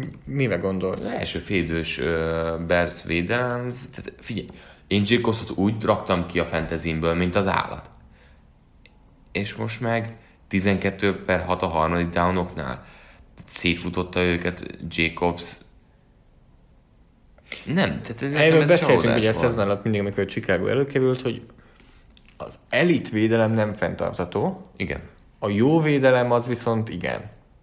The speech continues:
Speaker 1: És én szerintem ez a Chicago, ez még mindig egy jó védelem. Most volt egy rossz félidejük,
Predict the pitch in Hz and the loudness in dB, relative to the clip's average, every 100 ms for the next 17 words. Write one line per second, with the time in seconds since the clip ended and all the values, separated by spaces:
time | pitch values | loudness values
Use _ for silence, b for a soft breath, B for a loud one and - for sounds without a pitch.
0 | - 113 123 135 160 151 147 135 131 135 | -10 -2 0 0 0 0 0 0 -2 -2
1 | 135 135 139 143 175 262 110 95 85 80 | -2 0 0 0 0 2 0 0 -2 -2
2 | 82 95 104 131 175 123 110 117 95 - | -2 0 0 0 2 2 2 2 2 2
3 | 101 98 104 123 170 175 | 0 0 2 2 2 -4